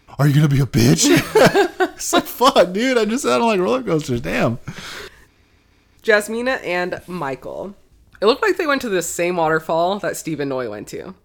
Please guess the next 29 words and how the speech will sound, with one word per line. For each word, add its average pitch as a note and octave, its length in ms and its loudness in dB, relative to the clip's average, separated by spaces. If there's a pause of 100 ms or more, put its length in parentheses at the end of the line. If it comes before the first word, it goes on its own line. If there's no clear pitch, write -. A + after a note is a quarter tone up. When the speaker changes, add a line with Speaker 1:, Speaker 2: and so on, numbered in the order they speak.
(520)
Speaker 2:
Right? F#3 200 2
Speaker 1:
Maybe D#3+ 180 8
there A#3 100 6
was G3 160 6
a D#3+ 80 8
list D3 300 4
of, A#2 180 4
uh, F#2 360 0
tur-, - 200 2
like, G#2 240 0 (220)
you B2+ 60 2
know C#3+ 80 4
when D3 120 4
you A#2+ 80 4
go A#2+ 120 4
to A#2+ 80 4
the, G#2 200 0
a A2 80 2
new G#2+ 180 4
place G#2 380 2
and G#2 80 2
there's, G2+ 120 2
like, G2 120 2
that, E2+ 200 -2
that F#2 320 -8
tourist G#2 600 0
office G#2+ 500 -2
or G#2 180 0
the, F#2+ 280 -2